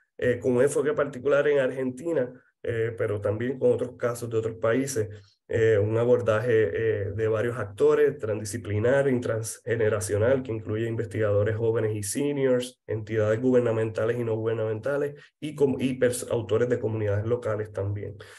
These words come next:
Eh, en ese volumen, Leticia Merino, eh, tiene un artículo importante que, que resalta la relevancia de, de, de la teoría de Ostrom para,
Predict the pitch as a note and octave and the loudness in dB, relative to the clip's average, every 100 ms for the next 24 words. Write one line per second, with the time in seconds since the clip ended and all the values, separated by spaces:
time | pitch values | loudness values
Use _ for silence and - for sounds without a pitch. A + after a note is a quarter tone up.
0 | - - _ _ _ _ - A#2 A#2 - | -20 -20 _ _ _ _ -2 2 2 2
1 | B2+ B2 B2 D#3 D#3 D#3 D#3+ F3 D#3+ C#3 | 2 2 4 4 4 4 2 4 4 2
2 | C3 C3 D3 D3+ D3 D#3+ D#3 C#3+ - B2 | 0 -2 0 2 2 2 2 2 0 -4
3 | A2+ A2 G#2+ A#2 B2 B2+ B2 B2+ B2 B2+ | -4 -6 -6 -4 -2 0 -2 -6 -4 -2
4 | A#2+ A2+ A#2+ A#2 A#2 - C3+ C#3 B2+ A#2+ | -2 -4 -6 -6 -6 0 0 0 -2 -2
5 | A2 G2+ - _ - A#2+ A#2 C#3 C#3+ D3 | -4 -4 -18 _ -4 0 0 2 0 2
6 | B2+ A2+ G#2+ A2+ A#2+ A#2+ A2+ C3+ C#3+ B2+ | 2 4 0 2 2 4 4 2 2 2
7 | B2+ G#2 G#2+ G#2+ G2+ G#2 A2 A2+ A2 G#2+ | 2 -2 -6 -4 -4 -2 -2 -2 0 0
8 | A2+ B2 B2+ B2+ B2+ A#2+ A2 G#2 G#2 G2+ | 2 2 4 2 0 -4 -4 -4 -4 -4